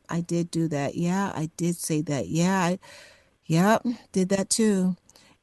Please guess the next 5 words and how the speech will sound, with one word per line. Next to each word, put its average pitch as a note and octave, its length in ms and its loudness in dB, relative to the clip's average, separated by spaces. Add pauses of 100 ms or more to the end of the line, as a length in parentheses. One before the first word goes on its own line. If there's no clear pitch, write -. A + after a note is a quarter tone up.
(120)
And E3+ 540 6 (260)
not A3 360 8
excuse B3 840 4
your E3+ 120 4
behavior, D#3 760 -4